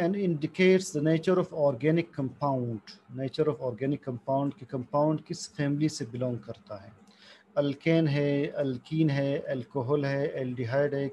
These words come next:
कीटोन है, कार्बोक्सिलिक एसिड है, एसिड हैलाइड है, अमाइड है,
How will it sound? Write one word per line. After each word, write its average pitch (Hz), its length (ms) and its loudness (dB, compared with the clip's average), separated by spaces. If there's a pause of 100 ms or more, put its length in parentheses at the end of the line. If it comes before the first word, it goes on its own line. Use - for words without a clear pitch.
कीटोन 139 380 -2
है, 135 80 -2
कार्बोक्सिलिक 123 760 -4
एसिड 131 280 -6
है, 135 120 -2 (160)
एसिड 123 360 -8
हैलाइड 135 400 0
है, 139 160 -2 (500)
अमाइड 139 420 2
है, 139 140 0